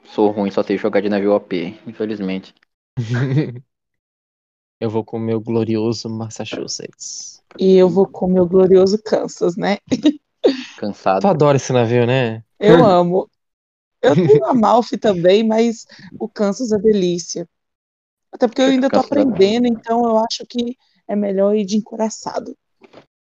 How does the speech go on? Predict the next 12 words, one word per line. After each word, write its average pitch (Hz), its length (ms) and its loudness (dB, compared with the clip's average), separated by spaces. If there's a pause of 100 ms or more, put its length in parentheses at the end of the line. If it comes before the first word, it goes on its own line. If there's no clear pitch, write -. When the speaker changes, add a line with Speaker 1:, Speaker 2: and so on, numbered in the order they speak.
(320)
Speaker 1:
Também 101 260 -8
acho. - 240 -8
Speaker 2:
Faz 113 200 -6
sentido. 113 600 -10 (260)
Speaker 1:
E 107 80 -6
o 104 80 0
Kansas 110 380 -4
é 113 160 4
um, 107 220 -2 (260)
um 92 80 -6
ótimo 98 240 -4
encoraçado, 92 560 -6